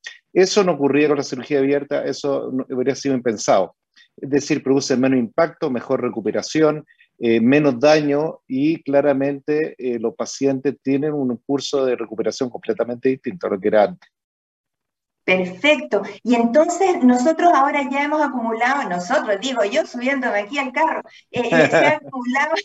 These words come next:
Speaker 2: <laughs> una experiencia notable y vamos a, a comentar algunas cositas que son bien esenciales en este concepto. Primero que nada,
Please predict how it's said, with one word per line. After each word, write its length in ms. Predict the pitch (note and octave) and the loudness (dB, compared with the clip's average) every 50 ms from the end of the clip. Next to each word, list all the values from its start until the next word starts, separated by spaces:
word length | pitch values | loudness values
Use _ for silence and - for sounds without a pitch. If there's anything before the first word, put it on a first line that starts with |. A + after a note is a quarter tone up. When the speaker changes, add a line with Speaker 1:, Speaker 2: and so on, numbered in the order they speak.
| - _ _ _ _ _ _ _ _ _ - | -8 _ _ _ _ _ _ _ _ _ -16
Speaker 2:
<laughs> 420 | F#4+ F#4+ - - - - F#4+ D4 | -16 -16 -16 -18 -16 -12 -8 -4
una 220 | C#4 D#4 D#4+ D#4 D#4 | -2 -2 0 0 -2
experiencia 880 | F4+ E4+ D#4 C#4+ B3+ B3 C4+ C#4+ D#4 D#4+ - - D#4+ D4+ C#4+ C4+ C#4 - _ _ - | -2 -4 -4 -6 -4 -4 -4 -4 -6 -6 -6 -4 -2 -2 0 -2 -4 -6 _ _ -8
notable 840 | G#3 G#3 G#3 G#3 - C#4 D#4 F#4 G#4 G#4 F#4+ E4+ D4+ C#4 C4 C4 C4 | -4 -2 -2 -2 -2 -2 -2 -2 -2 -4 -6 -6 -4 -4 -4 -4 -4
y 100 | C4 C4 | -4 -2
vamos 280 | C4 D4 E4 F4 F#4 F#4 E4+ | -2 -2 -2 -2 -4 -4 -2
a, 260 | D#4+ D#4 D#4 D4+ D4 - - _ _ | -2 -2 -2 -2 -4 -8 -12 _ _
a 140 | - C#4 C4 | -6 -4 -2
comentar 440 | C4+ C#4 C4+ C4 C4 B3+ E4+ F4 F4+ | -2 -2 0 0 0 2 2 2 2
algunas 340 | G4 F#4 F4+ F#4 F4+ F4+ F4 - | 0 -4 -6 -10 -12 -12 -10 -8
cositas 440 | C#4 C4+ - D#4+ D#4+ D#4 F4+ F#4 F4+ F4+ | -8 -6 -4 -4 -4 -2 -2 -4 -4 -4
que 140 | - D#4 D#4 | -6 -6 -6
son 320 | D#4 D#4+ F4 F4 F4 C#4+ A#3+ | -4 -4 -4 -4 -4 -4 -2
bien 200 | C#4+ D#4+ F4 F4 | -2 -2 -2 -4
esenciales 760 | A#4+ A#4+ - G4+ F4+ - - - E4 E4 E4 E4 F4 E4+ D#4 | -4 -6 -6 -4 -6 -6 -6 -4 -2 -2 0 -2 -2 -4 -4
en 100 | C#4+ C#4+ | -2 -2
este 260 | C#4+ C#4+ C#4+ D4 C4+ | -2 -4 -4 -6 -6
concepto. 600 | B3 A#3+ A#3 A3+ - B3+ B3+ B3 - - G3+ F#3+ | -6 -6 -6 -4 -2 -2 -2 -2 -2 -4 -6 -4
Primero 360 | F#3+ G3 G#3+ B3+ D4+ F4+ F#4 F4+ | -4 -2 0 0 2 2 2 0
que 100 | C#4+ C4 | -2 -2
nada, 320 | A#3+ B3 B3 A#3 - - | 0 0 2 0 0 -4